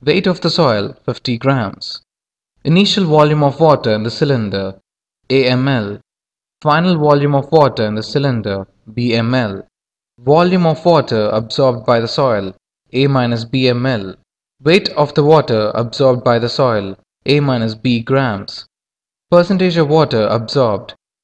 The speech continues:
A minus B by fifty into hundred. Repeat this experiment with different soil samples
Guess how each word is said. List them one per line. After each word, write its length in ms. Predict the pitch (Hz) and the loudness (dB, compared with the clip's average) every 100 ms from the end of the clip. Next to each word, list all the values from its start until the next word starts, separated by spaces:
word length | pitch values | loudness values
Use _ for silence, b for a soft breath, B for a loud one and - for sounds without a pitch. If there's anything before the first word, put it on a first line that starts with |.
| _ | _
A 160 | - 170 | 0 2
minus 400 | 160 139 127 117 | 2 0 -2 -6
B 400 | 127 135 113 101 _ _ | -4 -2 -2 -6 _ _
by 160 | 120 | -2
fifty 540 | 117 170 - - 107 107 | 0 -2 -2 -6 -6 -6
into 220 | 113 120 | -6 -4
hundred. 480 | 117 127 104 95 - _ _ _ _ _ _ | -2 -2 -4 -6 -8 _ _ _ _ _ _
Repeat 320 | 131 196 208 | -6 -2 -2
this 160 | 175 165 | -2 -2
experiment 720 | 147 - 151 139 107 101 - - | -4 0 0 0 -4 -8 -12 -14
with 140 | 117 | -4
different 380 | 147 143 165 147 | -4 -2 -4 -2
soil 280 | 147 131 127 | 0 0 -2
samples 680 | - 139 117 104 101 - | -4 -4 -4 -6 -8 -10